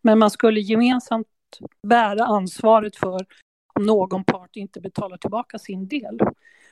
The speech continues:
Och för Italien skulle det betyda att när lågkonjunkturen kommer och, eh, de behöver börja låna upp för att klara sig igenom den, så ska inte de behöva tävla med Tyskland och Holland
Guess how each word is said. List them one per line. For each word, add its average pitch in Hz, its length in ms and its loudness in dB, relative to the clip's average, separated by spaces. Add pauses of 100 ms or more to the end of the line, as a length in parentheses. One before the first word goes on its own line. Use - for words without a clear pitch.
Och 220 140 0
för - 120 -2
Italien 247 440 0
skulle 359 260 -6
det 247 140 -6
betyda 208 600 -6
att 214 200 -10
när 254 460 -4
lågkonjunkturen 233 760 -4
kommer 202 680 -4
och, 214 280 -4 (480)
eh, 220 160 -6
de 220 300 0
behöver 214 280 -2
börja 208 360 -2
låna 208 400 -6
upp 254 180 0 (300)
för 220 200 0
att 202 160 -10 (640)
klara 202 340 0
sig - 180 -14
igenom 240 400 0
den, 202 180 -10 (320)
så - 180 -10
ska - 140 -2
inte 254 160 0
de 214 160 2
behöva 208 260 2
tävla 233 560 -2
med 294 140 4
Tyskland 196 540 -6
och 196 60 -2
Holland 262 600 -4